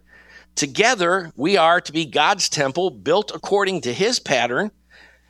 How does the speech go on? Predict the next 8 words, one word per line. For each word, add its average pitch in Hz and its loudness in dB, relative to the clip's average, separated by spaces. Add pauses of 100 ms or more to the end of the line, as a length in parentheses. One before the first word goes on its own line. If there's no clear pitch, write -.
(140)
and 143 2
overflowing 180 2
with 175 0
his 180 0
glory 147 2
in 143 -6
demonstrable 175 -2
ways. 175 -2